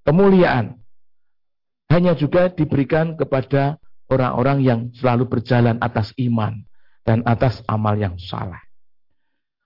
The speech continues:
Allah berfirman dalam surat Al-Munafiqun ayat kedelapan, bagian akhir, Allah firmankan, "Walillahil izzatu walirrasuli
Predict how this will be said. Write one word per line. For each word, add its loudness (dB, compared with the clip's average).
Allah 4
berfirman 2
dalam 0
surat -2
Al-Munafiqun 0
ayat -2
kedelapan, -2
bagian 0
akhir, 0
Allah -6
firmankan, 0
"Walillahil 4
izzatu 0
walirrasuli 2